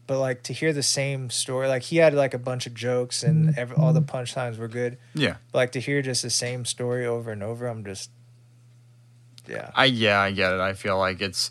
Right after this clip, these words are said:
Speaker 2: for the people that want that, it's definitely, it'll be interesting, and I'm sure they'll like it. And again, I don't dislike Bert Kreischer at all, but yeah, when you kinda,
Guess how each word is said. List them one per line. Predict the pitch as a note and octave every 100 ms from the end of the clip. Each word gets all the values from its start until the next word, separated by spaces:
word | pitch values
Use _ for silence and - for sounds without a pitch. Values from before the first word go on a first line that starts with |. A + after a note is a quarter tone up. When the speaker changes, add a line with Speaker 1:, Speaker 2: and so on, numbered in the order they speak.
| -
Speaker 2:
for | -
the | C3
people | B2 G3 E3+
that | D3+ A2+
want | C3 B2+
that, | A2+ G#2
it's | G2+
definitely, | - A2 G#2 G#2
it'll | G2
be | F#2 F#2+
interesting, | F#2+ G2 - G2
and | F#2+
I'm | F#2
sure | -
they'll | F#2 F2+
like | F#2 F2+
it. | F2+ -
And | G2 F2+ - - - - _
again, | A2+ G#2+ G2
I | G#2
don't | G#2 F#2
dislike | F#2 - F#2 F2+ -
Bert | F2 E2+
Kreischer | G2+ F#2 F2+ F#2+
at |
all, | F2+ F2
but | F2+ F#2+
yeah, | G2+ F#2
when | F2+ G2
you | F#2+
kinda, | A2 G2+ F#2+ F#2